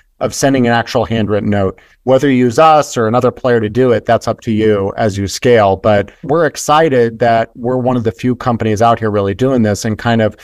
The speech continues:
making people rethink about the value of deep personalization and, and, and creating that bonds at scale.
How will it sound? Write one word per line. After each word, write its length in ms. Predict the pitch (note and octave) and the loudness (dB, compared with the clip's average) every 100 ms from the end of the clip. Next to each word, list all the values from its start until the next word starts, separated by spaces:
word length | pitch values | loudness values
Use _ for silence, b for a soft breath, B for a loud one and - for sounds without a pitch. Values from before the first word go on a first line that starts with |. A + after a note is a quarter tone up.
| b b | b b
making 360 | B2+ C3 C#3+ C3 | 0 0 0 -2
people 340 | B2+ - A2 | -2 -2 -2
rethink 720 | G#2 A#2 - - D3 B2 - - | -2 -4 -2 0 0 0 -4 -10
about 320 | C3+ A2+ A2+ - | -4 0 0 -2
the 60 | |
value 760 | G2+ B2+ C3+ D3+ B2+ G#2+ G#2 A2 | -2 2 4 4 2 2 0 -2
of 360 | - A2 G#2 - b _ _ | -2 -2 -2 -6 b _ _
deep 280 | - C#3+ D#3+ | -2 -2 -2
personalization 880 | - B2+ - B2 A2 A#2+ C3 - A2 | -2 -2 0 -2 0 0 0 0 -4
and, 100 | G#2 - _ - - | -4 -8 _ -20 -4
and, 260 | B2+ A2 - | 0 0 0
and 400 | A2 G#2+ - - | 0 0 -4 -4
creating 280 | C3+ B2 A2+ | 0 2 2
that 220 | G2+ - | 0 0
bonds 600 | A#2 A2+ F#2+ F#2+ F#2 - _ _ | 2 4 2 -2 -6 -12 _ _
at 120 | G#2+ | -6
scale. 580 | - - A2 G2 F2+ - | -6 -2 2 2 0 -6